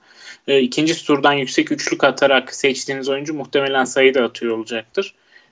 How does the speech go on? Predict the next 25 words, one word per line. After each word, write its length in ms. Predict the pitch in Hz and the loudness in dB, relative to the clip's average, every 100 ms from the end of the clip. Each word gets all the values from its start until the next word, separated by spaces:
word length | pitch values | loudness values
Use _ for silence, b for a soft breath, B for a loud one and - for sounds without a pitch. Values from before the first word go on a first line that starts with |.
| - | -4
E, 40 | 131 | 0
Davis'le 960 | 123 120 139 160 180 - 180 185 180 | 0 2 6 6 6 0 2 2 2
yüksek 400 | 147 143 - 170 | -6 -2 -2 0
üçlük 280 | 156 - 170 | -2 -2 0
atan 360 | 156 139 131 131 | 0 0 -2 0
bir 40 | |
oyuncuyu, 680 | 131 127 127 123 127 139 147 - b b b _ | 0 -2 -6 -4 -2 -2 -4 -12 b b b _
e, 40 | 127 117 117 113 117 117 | -4 -2 0 0 -2 -2
birleştirmek 800 | 123 123 123 - 139 131 135 - | 0 2 0 -2 -6 -4 -6 -4
mantıklıyken, 920 | 131 131 131 151 180 190 - 170 196 - _ _ _ _ _ - | -2 -2 -4 0 2 2 2 -2 -2 -12 _ _ _ _ _ 0
e, 380 | 127 127 127 127 127 | 4 6 6 2 -2
Towns'la 600 | - 135 143 151 175 196 175 | 0 2 2 2 6 6 6
daha 180 | 175 | 2
çok 300 | 180 185 180 | 2 0 -2
savunma 520 | - 151 151 170 180 180 _ _ _ _ _ - | 0 0 2 -2 -4 -6 _ _ _ _ _ -6
kategorilerine 840 | 143 151 151 156 156 156 160 165 | -2 0 2 4 4 0 -2 -6
katkı 380 | - 139 - 170 | -4 -6 2 4
verecek 460 | 156 147 156 156 | 4 2 -2 -4
bir 100 | 147 | 0
oyuncuyu 460 | 143 139 135 135 151 | 2 0 -2 0 0
alabilirsiniz. 640 | 135 131 127 127 - 110 113 | 2 0 -2 -4 -8 -10 -6
Yani 260 | 113 117 | -4 -4
bir 140 | 131 139 | -6 -4
uzun 300 | 139 131 147 | -6 -6 -6
seçebilirsiniz. 960 | - 123 139 123 123 - 104 101 - | -2 0 2 2 0 -2 -10 -12 -12